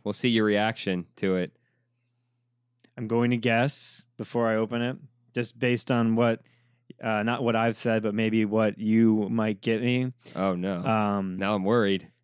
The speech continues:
Speaker 2: Jurassic Park soundtrack.
Speaker 1: Uh, no. <laughs>
Speaker 2: Oh, awesome.
Speaker 1: Yeah.
Speaker 2: No, I wanted this. I actually almost bought this for myself, uh,
Speaker 1: Yeah.
Speaker 2: like, two weeks ago.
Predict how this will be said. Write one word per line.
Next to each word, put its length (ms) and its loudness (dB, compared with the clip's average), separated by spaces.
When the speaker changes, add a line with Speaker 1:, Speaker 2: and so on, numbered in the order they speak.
Speaker 2:
Jurassic 540 -2
Park 240 0
soundtrack. 460 -8
Speaker 1:
Uh, 280 2
no. 420 2
<laughs> 40 -10
Speaker 2:
Oh, 300 4
awesome. 560 -2
Speaker 1:
Yeah. 360 2
Speaker 2:
No, 160 -2
I 120 0
wanted 300 -4
this. 180 -8
I 100 0
actually 260 -4
almost 320 -6
bought 220 -2
this 140 -8
for 100 -10
myself, 680 -4
uh, 60 -12
Speaker 1:
Yeah. 320 4
Speaker 2:
like, 300 0
two 200 -4
weeks 260 -4
ago. 360 -14